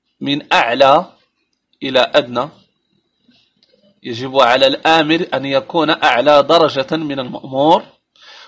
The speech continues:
وصيغته هي حرف النهي لا، حرف النهي لا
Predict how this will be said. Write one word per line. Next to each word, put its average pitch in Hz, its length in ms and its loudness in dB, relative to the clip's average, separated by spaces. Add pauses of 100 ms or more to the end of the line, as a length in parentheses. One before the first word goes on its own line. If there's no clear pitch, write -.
وصيغته 220 840 0
هي 175 480 0
حرف - 380 0
النهي 190 580 -2
لا، 165 500 4 (1700)
حرف - 340 -6
النهي 120 440 -6
لا 143 360 2